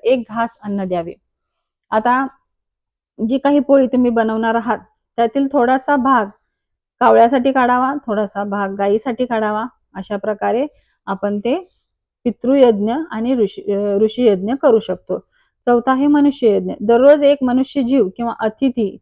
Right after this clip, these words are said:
चहा, पाणी, जेवण, गोळ्या, बिस्किटे, चॉकलेट देऊन संतुष्ट करावा. लहान मुलं असतील तर त्यांना गोळ्या, बिस्किटे, चॉकलेट द्या. जर एखादा माणूस आपल्या घरी आला, अतिथी आला, तर चहा, पाणी, जेवण त्याला देऊन तुम्ही त्याला संतुष्ट करा.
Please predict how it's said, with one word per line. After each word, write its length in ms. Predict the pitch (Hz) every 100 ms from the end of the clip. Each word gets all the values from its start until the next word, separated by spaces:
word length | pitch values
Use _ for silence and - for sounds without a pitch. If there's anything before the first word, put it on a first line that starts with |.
| -
चहा, 300 | 214 226 240
पाणी, 440 | 240 226 214 226
जेवण, 440 | 214 214 202 214 214
गोळ्या, 420 | 208 208 214 226
बिस्किटे, 540 | 214 208 - 202 208
चॉकलेट 440 | 214 214 - 240 240
देऊन 240 | 208 214
संतुष्ट 500 | - 220 190 208 -
करावा. 380 | 202 190 180 190 - _ _ _
लहान 280 | 214 247 294
मुलं 260 | 302 294 285
असतील 280 | 285 285
तर 40 | 285
त्यांना 300 | 269 254 262
गोळ्या, 300 | 247 233 240
बिस्किटे, 400 | 226 - 233 233
चॉकलेट 400 | 233 214 220 208
द्या. 180 | 208 208 - _ _ _
जर 80 | 220
एखादा 340 | 233 233 240
माणूस 260 | 262 247 247
आपल्या 240 | 247 233 240
घरी 260 | 240 226
आला, 280 | 233 214 214
अतिथी 340 | 220 202 226 233
आला, 220 | 208 202
तर 100 | 220 214
चहा, 260 | 226 202 226
पाणी, 360 | 226 208 214
जेवण 300 | 202 208 214
त्याला 240 | 214 220 220
देऊन 380 | 214 226 254 202
तुम्ही 500 | - _ _ 294 330
त्याला 180 | 311 320
संतुष्ट 560 | 311 247 226 220 -
करा. 260 | 190 180